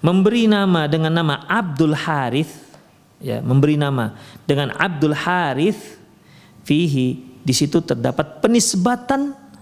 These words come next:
penghambaan diri kepada selain Allah. Loh, kok bisa? Ingat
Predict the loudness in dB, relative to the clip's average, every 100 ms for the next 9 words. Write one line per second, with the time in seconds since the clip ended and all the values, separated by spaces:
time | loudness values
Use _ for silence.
0 | -20 -20 -2 -2 0 2 4 4 2 2
1 | 4 2 0 -2 -4 -2 -2 -2 -4 -4
2 | -6 -8 -12 -20 -20 -20 -16 -12 -12 -14
3 | -20 -20 -16 -10 -4 -2 -2 -6 -12 -20
4 | -20 -20 -2 2 2 0